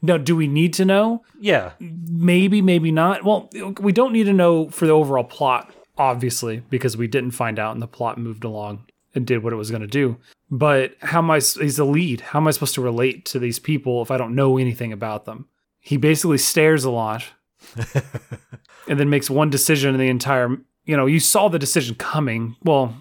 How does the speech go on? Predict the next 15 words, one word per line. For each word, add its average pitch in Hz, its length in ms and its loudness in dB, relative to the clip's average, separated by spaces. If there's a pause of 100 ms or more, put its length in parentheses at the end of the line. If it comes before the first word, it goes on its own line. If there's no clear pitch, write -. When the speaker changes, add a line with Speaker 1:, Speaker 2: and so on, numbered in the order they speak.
(180)
Speaker 1:
because 127 320 0
of 117 120 -10
storytelling 117 640 -2
and 113 300 -6 (180)
they 117 120 -4
co-, - 380 -10
they 120 220 -6 (560)
Speaker 2:
They 139 60 -8
kinda 156 200 -2
telegraph 104 480 -4
it. 101 160 -16 (160)
Speaker 1:
They 131 100 0
telegraphed 123 560 -2
it, 117 80 -4
yeah. 117 300 -4